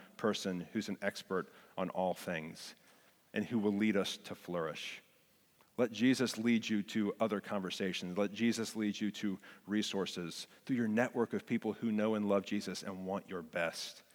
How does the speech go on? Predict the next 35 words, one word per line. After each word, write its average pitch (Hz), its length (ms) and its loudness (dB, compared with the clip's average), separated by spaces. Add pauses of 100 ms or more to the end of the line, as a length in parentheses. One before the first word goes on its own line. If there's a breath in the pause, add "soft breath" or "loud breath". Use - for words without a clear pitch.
(960 soft breath)
We 120 80 2
want 120 180 4
to 107 80 0
have 98 160 -2
Jesus 101 380 0
permeate 113 640 0
and 104 100 0
also 104 480 0
lead 110 180 4
us 92 220 0
in 95 100 -6 (120)
every 110 520 -2 (220 loud breath)
facet - 480 -2 (480 soft breath)
of 95 140 -2
our 87 80 4
lives. 78 500 -2 (300)
I - 40 4
want 139 140 10
to 139 80 12
honor 143 220 10
the 127 80 6
time, 117 380 8
so 123 120 4
I'm 120 80 8
gonna 127 120 6
go 120 120 8
ahead 117 220 8
and, 110 180 2
and, 104 340 2
and 110 160 2
wrap 117 280 8
up 107 120 4
here 123 240 8
and 113 80 6
just 113 260 0